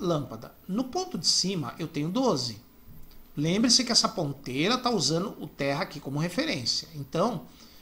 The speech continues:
nesse terminal da lâmpada, eu tenho doze. No outro terminal da lâmpada, eu tenho menos doze. Olha, então aqui eu tenho mais doze e aqui eu tenho menos doze. A diferença daqui pra cá agora é vinte e quatro.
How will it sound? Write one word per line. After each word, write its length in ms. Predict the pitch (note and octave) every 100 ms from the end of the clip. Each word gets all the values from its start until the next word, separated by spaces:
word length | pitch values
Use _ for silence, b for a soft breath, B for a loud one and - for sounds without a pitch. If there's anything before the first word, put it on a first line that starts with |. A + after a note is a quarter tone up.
| B -
nesse 260 | G3 B3+ -
terminal 300 | A#3+ F#3+ D#3
da 60 |
lâmpada, 360 | C#3+ G3 G#3 F3
eu 20 |
tenho 220 | F3 F3
doze. 460 | G#3 G#3 B2+ A#2 A2+ - - - b b b b b -
No 160 | A3+ C4
outro 500 | D4 F#4 F#4+ F#4 C4
terminal 380 | A#3+ A3 F#3
da 100 | F3
lâmpada, 560 | D3 G3 B3 G3+ D#3 -
eu 140 | G3+ G3+
tenho 320 | A3 A3+ B3+
menos 800 | A3+ G#3+ A#3 B3 B3 C4 D4 - -
doze. 840 | F3+ F#3+ A#3 A#3 G#3+ D#3 B2+ D3
Olha, 640 | - G#3+ C4+ C#4 A3+ D3+ -
então 240 | E3 A3+
aqui 340 | A#3+ - - B3
eu 100 | D4
tenho 420 | A3 F3 D3+ A#2+ B B B - -
mais 380 | C#3 E3 C4+ G3+
doze 600 | A3 A3+ A#3 G#3 B3+ -
e 120 | G#3
aqui 220 | G3+ G3+
eu 120 | A3 A3+
tenho 540 | - E3 F#3 A#3 D4+ - B B B -
menos 480 | E3+ F#3+ F#3+ G3+ A3
doze. 480 | A3 A3 D#3 B2+ A2+ B B -
A 80 | E3
diferença 640 | F#3+ A3+ B3+ A3+ F3+ F3
daqui 260 | D#3+ - A3
pra 220 | - C4+
cá 300 | - F#3 G#3
agora 340 | G3 E3 D3+ E3+
é 40 |
vinte 240 | E3+ A3 -
e 40 |
quatro. 540 | C#4 C#4+ A3 - B2